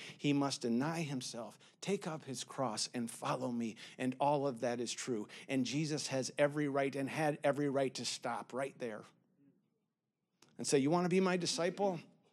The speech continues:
I paid a great cost, and here's what it looks like. You gotta, in return, deny yourself, take up your cross, and come and follow me." He could have stopped. He had every right. It would have been right and just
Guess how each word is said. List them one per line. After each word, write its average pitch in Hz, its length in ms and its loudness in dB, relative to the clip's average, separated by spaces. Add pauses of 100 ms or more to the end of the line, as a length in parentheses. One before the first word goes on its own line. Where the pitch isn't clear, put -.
(500)
I 131 40 0
paid 170 320 2
a - 20 6
great 170 240 2
cost, 151 460 -2 (180)
and 120 100 -2
here's 190 240 6
what 190 140 6
it 190 80 6
looks 175 300 2
like. 117 200 -4 (200)
You 190 240 6
gotta, 180 280 6
in 170 160 4
return, 147 420 2
deny 156 320 4
yourself, 147 440 4
take 180 220 2
up 196 120 2
your 165 120 0
cross, 156 340 -2
and 147 140 4
come 143 200 0
and 160 120 0
follow 170 280 4
me." 190 280 4 (180)
He 202 140 2
could 220 260 8
have 196 140 10
stopped. 143 340 4
He 147 80 4
had 156 100 4
every 214 360 6
right. 185 280 8
It 180 80 0
would 175 120 4
have 147 60 2
been 147 200 4
right 226 260 6 (220)
and 175 160 6
just 185 380 6